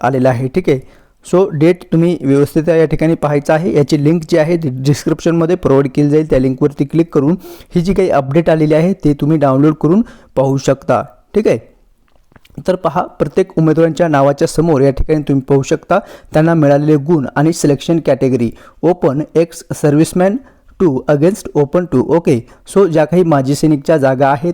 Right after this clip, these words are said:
त्या कन्व्हर्ट झालेल्या आहेत गुणवत्ता यादीनुसार, सामाजिक समांतर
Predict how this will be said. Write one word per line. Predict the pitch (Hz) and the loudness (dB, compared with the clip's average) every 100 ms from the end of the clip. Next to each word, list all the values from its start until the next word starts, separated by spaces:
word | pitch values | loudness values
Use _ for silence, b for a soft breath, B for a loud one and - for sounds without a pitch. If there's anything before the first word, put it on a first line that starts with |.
| - | -2
त्या | 147 151 - _ - | 0 0 -2 _ -2
कन्व्हर्ट | 139 131 156 | -2 2 0
झालेल्या | 156 165 165 170 | 0 0 2 2
आहेत | 180 | 0
गुणवत्ता | 139 135 139 135 156 | 0 0 0 0 0
यादीनुसार, | 143 127 143 - 175 | 2 2 0 0 -2
सामाजिक | 170 143 131 127 151 | -2 -2 -2 -2 -4
समांतर | 139 131 131 170 | -2 -2 0 -2